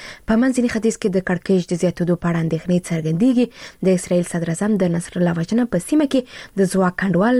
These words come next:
یا د قواو د توازن لپاره یو ضروري ګام بولي. اسرائیل نن هم پر لبنان بریدونو ته دوام ورکړی او په همدې منځ کې د فرانسې او برېټانیا د بهرنیو چارو وزیرانو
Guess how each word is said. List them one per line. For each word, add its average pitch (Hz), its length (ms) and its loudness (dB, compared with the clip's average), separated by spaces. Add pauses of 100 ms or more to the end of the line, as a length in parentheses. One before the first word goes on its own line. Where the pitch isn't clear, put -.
(160)
یا 180 60 2 (100)
د 190 180 -6
قواو 196 400 4
د 180 100 -12
توازن 170 320 0
لپاره 240 260 0 (120)
یو 180 180 2
ضروري 180 260 0 (100)
ګام 185 200 0 (220)
بولي. 175 200 4 (520)
اسرائیل 202 320 2
نن 185 180 0
هم 190 160 0
پر 175 160 0
لبنان 175 360 0
بریدونو 180 320 2
ته 175 100 -2
دوام 269 220 2
ورکړی 262 220 0 (300)
او 202 160 0
په 214 80 2
همدې 185 180 4 (120)
منځ 185 180 -2
کې 277 140 0
د 262 100 -8
فرانسې 180 260 -2
او 180 140 2
برېټانیا 180 400 -2
د 285 80 2
بهرنیو 277 380 2
چارو 220 180 0
وزیرانو 220 340 2